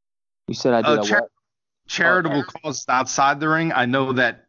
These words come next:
Speaker 2: you have given back to the community and it doesn't get a lot of coverage. And I always like to try and get fighters out there that, you know, give back to the community to let them, you know, tell of their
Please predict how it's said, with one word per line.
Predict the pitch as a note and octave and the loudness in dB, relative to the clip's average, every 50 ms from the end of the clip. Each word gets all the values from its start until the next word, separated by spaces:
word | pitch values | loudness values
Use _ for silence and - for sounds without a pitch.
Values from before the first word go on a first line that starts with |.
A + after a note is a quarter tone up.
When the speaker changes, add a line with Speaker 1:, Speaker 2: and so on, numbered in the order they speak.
| _ _ | _ _
Speaker 2:
you | B2+ A2+ A2+ A2 G#2 | -6 -4 -2 -2 -2
have | A2 G2+ G#2 | -2 -2 0
given | A#2 B2+ A#2 A#2+ A2+ | 0 0 0 0 0
back | G#2+ A#2+ A#2+ A#2+ A#2+ - | 2 2 0 0 -2 -4
to | - A#2+ A2+ G#2+ | -2 -2 0 0
the | G#2+ G2+ F2 | -2 -6 -6
community | - A#2 A#2 B2+ C#3+ D#3 D#3 D#3 E3+ F3 E3+ E3+ - - - - - _ _ _ - | -4 0 0 2 2 2 2 2 2 0 0 -2 -6 -16 -20 -20 -20 _ _ _ -2
and | C3 B2+ A#2+ A#2 | 0 0 2 2
it | A2+ A2 | 0 0
doesn't | C#3+ C#3+ C3 B2 C3+ A#2+ | 0 0 0 0 0 2
get | A#2 C3+ A#2 | 2 2 0
a | G#2+ G2+ | 0 0
lot | G2+ G#2+ A#2 C3 C#3+ | 0 2 2 2 0
of | D3+ - | -2 -2
coverage. | - E3 D#3+ D#3 E3 D#3+ B2+ D3 | -2 -2 -2 -2 -2 -4 -4 -2
And | A#2+ A#2+ B2 | 0 0 2
I | |
always | B2 B2 C3 C3+ B2 A2+ | 2 2 2 0 0 0
like | C3 B2 A#2 A#2 | 0 -2 -2 -2
to | - G#2 | -6 -10
try | - - C3+ B2 A#2 G#2+ | -6 -2 0 0 2 0
and | G#2 G#2 | 0 0
get | B2+ C3 - | -2 -4 -4
fighters | - - B2 A#2+ A2+ A2 F#2 A#2 | -2 0 2 2 2 0 -2 0
out | A2+ A2 A2+ A2+ - | 0 0 0 0 -2
there | A2+ G#2 F#2+ F2+ F#2 - - - - _ _ _ _ _ - | -2 0 0 0 -2 -6 -10 -20 -20 _ _ _ _ _ -6
that, | - A2+ G#2+ G#2+ - - _ _ _ - | -4 -4 -4 -4 -6 -14 _ _ _ -2
you | - C3+ B2+ | 0 0 2
know, | A2+ G#2+ | 0 0
give | A2 B2+ D#3 C#3+ A#2+ G#2+ | 0 0 0 0 0 0
back | C3+ B2 B2 - - | 0 0 0 -2 -4
to | - | -14
the | A#2+ - | -18 -12
community | - A2+ B2 B2 B2 A2 G2 G2 F#2+ F#2 - - - - - - _ - - | -4 -2 0 2 2 2 2 0 0 -2 -6 -12 -18 -20 -20 -20 _ -8 -4
to | - A#2+ | 0 0
let | A#2 A#2 A#2 | 0 0 0
them, | A#2+ A2 A2 A2 A2+ | 0 -2 -2 -2 0
you | A2+ | 0
know, | G#2+ G2+ G2 F#2+ F#2 - | 0 0 -2 -4 -6 -6
tell | - C#3 B2+ A#2+ | -2 0 0 0
of | A2+ G#2 G2 | 0 0 0
their | G#2 G#2 G2+ G2 F#2 F2 F2+ - | 0 0 0 0 0 -2 -6 -8